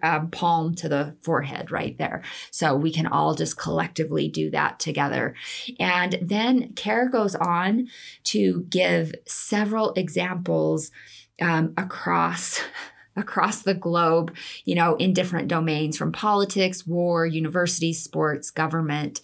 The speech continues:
to make his case. So I'm just gonna share a few examples because I do think it, it is very, um, helpful to, um, to, um,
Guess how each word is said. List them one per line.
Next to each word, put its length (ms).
to 100
make 220
his 120
case. 300
So 140
I'm 180
just 160
gonna 180
share 520
a 80
few 180
examples 480
because 240
I 140
do 180
think 320
it, 320
it 220
is 220
very, 500
um, 280
helpful 800
to, 540
um, 460
to, 600
um, 500